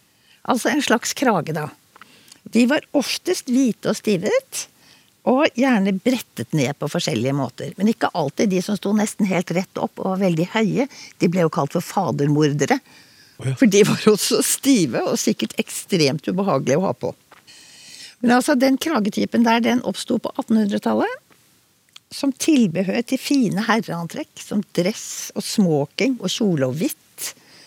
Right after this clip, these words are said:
Speaker 1: og noen uniformer.
Speaker 2: Eh, Ellen, var det sånn, da, bare kjapt spørsmål om det, for det her synes jeg jo er interessant, at de snippene kunne tas av og, og stelles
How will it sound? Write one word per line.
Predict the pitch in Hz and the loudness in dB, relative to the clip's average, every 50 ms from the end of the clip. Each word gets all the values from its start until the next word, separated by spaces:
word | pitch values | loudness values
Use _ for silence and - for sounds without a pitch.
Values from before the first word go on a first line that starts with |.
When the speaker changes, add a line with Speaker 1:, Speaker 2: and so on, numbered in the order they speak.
| - - - _ _ - | -20 -20 -20 _ _ -2
Speaker 1:
og | - 311 302 | 2 4 4
noen | 294 269 214 185 170 170 | 4 4 2 2 2 0
uniformer. | 175 175 170 - 139 127 - 120 - - - - - _ _ _ _ _ _ _ _ _ _ - | 0 0 -2 -4 -6 -8 -8 -8 -8 -10 -10 -12 -14 _ _ _ _ _ _ _ _ _ _ -8
Speaker 2:
Eh, | 139 - - | -8 -6 -2
Ellen, | 180 170 170 165 165 | -2 -2 -2 0 0
var | 170 151 110 | 0 0 0
det | 110 123 | 0 -2
sånn, | - - 147 143 143 | -2 -2 -2 -2 -2
da, | 143 | -2
bare | 139 143 131 127 117 120 120 | -2 -2 -2 -2 -2 -4 -6
kjapt | 117 - - 127 _ - - - | -6 -4 -4 -4 _ -6 -4 -2
spørsmål | 139 123 - - 110 123 | -2 -2 0 0 -2 0
om | - 127 120 104 | 2 2 2 2
det, | 104 113 | 0 0
for | - - | 2 2
det | 123 127 127 127 | 4 4 4 2
her | 127 120 | 0 0
synes | - 135 120 110 | 0 -2 0 2
jeg | 104 101 | 2 2
jo | 113 | 2
er | 131 | 2
interessant, | 127 - 90 90 - 101 107 113 - - - - - - - - - _ - 135 | 2 0 -2 -4 -2 0 -2 -2 -2 -6 -16 -20 -20 -20 -20 -20 -10 _ 0 0
at | - _ - - | 0 _ 2 2
de | 123 127 131 123 - | 4 4 4 2 2
snippene | - 143 127 - 104 101 104 | 0 0 0 0 -2 -4 -4
kunne | 110 107 | 0 2
tas | 131 127 120 101 - - | 4 4 4 2 0 -2
av | 98 104 107 | 0 0 0
og, | - 123 123 113 - | 0 0 -2 -2 -4
og | _ - 127 113 | _ -6 -6 -4
stelles | - - 135 135 123 101 98 95 | 0 2 2 2 4 2 0 -2